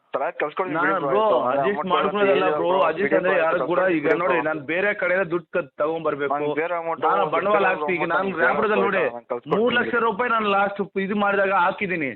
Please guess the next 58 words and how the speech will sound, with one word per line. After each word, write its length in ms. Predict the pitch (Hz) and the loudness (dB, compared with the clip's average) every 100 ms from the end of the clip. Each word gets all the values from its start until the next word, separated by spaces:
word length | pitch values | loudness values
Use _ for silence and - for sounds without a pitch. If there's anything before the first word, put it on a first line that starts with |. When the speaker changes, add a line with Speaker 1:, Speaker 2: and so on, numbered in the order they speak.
| - _ _ - | -12 _ _ -6
Speaker 2:
ನಂಗೆ 200 | 156 185 | -2 0
ಆಮೇಲೆ 500 | 190 208 226 208 170 | 2 2 2 2 2
ಎರಡೇ 320 | 180 220 247 | 2 2 2
ದಿವಸ 180 | 240 226 226 | 0 0 0
ನಂಗೆ 200 | 220 190 | 0 0
ಅಮೌಂಟ್ 280 | 190 220 185 | 0 0 2
ಬಂತು. 180 | 196 | 2
ಅವ್ರು 140 | 196 180 | 2 2
ಹೇಳಿದ್ರು 280 | 202 220 202 | 2 2 2
ಎರಡು 160 | 196 | 2
ದಿವಸ 120 | 190 | 0
ಅಂತರು, 340 | 202 196 196 214 | 0 0 0 2
ಎರಡು 200 | 196 175 | 2 0
ದಿವಸ 100 | 190 | -4
ಬಂತು 260 | 170 185 | -2 0
ನಂಗೆ 200 | 202 185 | 0 -2
ಅಮೌಂಟ್. 440 | 156 180 175 120 - _ _ _ _ _ - | -2 -2 -4 -6 -8 _ _ _ _ _ -6
Speaker 1:
ಏನ್ 100 | 139 | -6
ಮೂರು 220 | 151 156 156 | -4 -2 -2
ಲಕ್ಷ, 120 | 151 | 0
Speaker 2:
So, 80 | - | 2
Speaker 1:
ಏನ್ 100 | 185 | 4
Speaker 2:
ಆ 20 | |
Speaker 1:
ಮೂರು 120 | 196 | 2
ಲಕ್ಷ 100 | 220 | 2
Speaker 2:
ಥರ 80 | 254 | 2
ಒಂದು 120 | 240 | 2
Speaker 1:
ರೂಪಾಯಿ? 180 | 196 220 | 0 0
Speaker 2:
ಕಮಿಟ್ಮೆಂಟ್ 400 | 247 269 254 240 | 2 2 2 0
ಇದ್ರೆ 140 | 240 | -2
ಕರೆಕ್ಟಾಗಿ 340 | 233 233 196 - | -2 -2 -2 -2
ಕಮಿಟ್ಮೆಂಟ್ 400 | 220 233 233 214 | -2 0 -2 -2
ಕರೆಕ್ಟಾಗಿ 380 | 220 - 247 | -2 0 0
ಇರ್ಬೇಕು 240 | 214 180 160 | 0 0 -2
ನಮ್ಗೆ. 300 | 156 139 127 | -4 -4 -6
ಎಷ್ಟು 640 | - _ _ _ _ - | -10 _ _ _ _ -4
Speaker 1:
ಏನ್ 200 | 196 202 | -4 -2
Speaker 2:
ಕೆಲಸ 200 | - 226 | 0 0
ಆದ್ರೂ 100 | 226 | 2
Speaker 1:
ಮೂರು 120 | 240 | 2
ಲಕ್ಷ 80 | 226 | 2
Speaker 2:
ಮಾಡ್ತೀವಿ 280 | 196 185 190 | 0 0 -2
Speaker 1:
ರೂಪಾಯಿ? 220 | 170 151 | -2 0
Speaker 2:
ನಾವು, 120 | 175 | 2
ಏನ್ 120 | 240 220 | 2 0
ಬೇಕಾದ್ರೂ 260 | 220 233 | 0 0
ಮಾಡ್ಕೊಡ್ತೀವಿ. 720 | 208 202 196 180 180 151 123 - _ - | 0 0 0 -2 -2 -2 -2 -6 _ -4
But 180 | 170 180 | -2 0
Speaker 1:
ಅರ್ಥ 240 | 170 - | -2 -2
ಆಗಿಲ್ಲ, 160 | 220 214 | -2 -2
ಏನ್ 80 | 165 | 0
Speaker 2:
ಕಮಿಟ್ಮೆಂಟ್ 320 | 175 214 247 | 2 4 4
Speaker 1:
ಮೂರು 80 | 240 | 4
ಲಕ್ಷ 100 | 214 | 2
Speaker 2:
ಏನಾಗ್ತೋ 320 | 220 214 175 | 2 0 2
Speaker 1:
ರೂಪಾಯಿ 180 | 156 180 | 2 2
ಅರ್ಥ 100 | 165 | 0
ಆಗಿಲ್ಲ. 240 | 147 131 | -4 -4